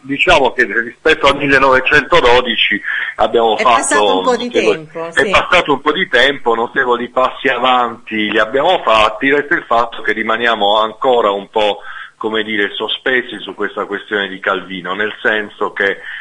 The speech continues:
Speaker 1: eh, abbiamo, oh, molta ignoranza un po' su quelli che erano gli insegnamenti di Calvino e un po', eh, l'idea di calvinista è ancora un po' presa da pregiudizi, questo indubbiamente è vero,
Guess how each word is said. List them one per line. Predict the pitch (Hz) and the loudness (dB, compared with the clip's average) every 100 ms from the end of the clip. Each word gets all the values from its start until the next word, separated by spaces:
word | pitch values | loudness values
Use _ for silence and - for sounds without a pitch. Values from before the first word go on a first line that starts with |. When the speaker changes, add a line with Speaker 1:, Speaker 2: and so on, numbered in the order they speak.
| - | -16
Speaker 1:
eh, | - 98 95 | -10 -6 -2
abbiamo, | - 113 113 110 104 98 95 92 - - - | -2 -2 0 2 2 2 0 0 -2 -20 -12
oh, | 98 95 92 90 90 87 87 90 | -4 -2 2 2 2 2 0 0
molta | 117 117 117 | -2 0 -4
ignoranza | 107 113 120 131 117 - 104 | -2 0 2 2 0 -4 -6
un | 98 | -6
po' | 95 107 95 92 95 95 | -4 -2 0 2 0 -2
su | - - | -8 -12
quelli | - 131 110 | -4 -4 -2
che | 107 | -2
erano | 107 101 | 0 -2
gli | |
insegnamenti | 104 - 110 113 113 113 | -4 -6 -4 -2 -4 -8
di | 110 | -4
Calvino | 147 135 101 104 120 110 95 98 | -2 -2 -4 -12 -4 -2 0 0
e | 104 | -2
un | 131 120 | -6 -10
po', | - 107 110 98 92 - - - - | -2 0 2 2 0 -4 -14 -16 -14
eh, | - 95 95 95 | -10 -8 -6 -6
l'idea | 95 110 123 | -8 -2 0
di | 107 104 | 0 -2
calvinista | 117 104 110 107 107 - - - 98 92 92 - - - | -4 -4 -6 -10 -10 -12 -20 -4 0 0 -4 -16 -20 -10
è | 113 | -6
ancora | 107 - 113 | -6 -4 -2
un | 101 98 | -2 -2
po' | 113 98 90 | 0 0 -2
presa | - 120 - 107 | -6 -12 -8 -4
da | 95 | -4
pregiudizi, | - 90 90 85 82 - 98 | -4 -8 -10 -14 -18 -18 -8
questo | 131 - 101 | -8 -8 -12
indubbiamente | 87 101 101 101 104 98 98 | -14 -8 -4 -2 -2 -2 -4
è | 85 | -4
vero, | 90 82 78 85 | -4 -4 -4 -8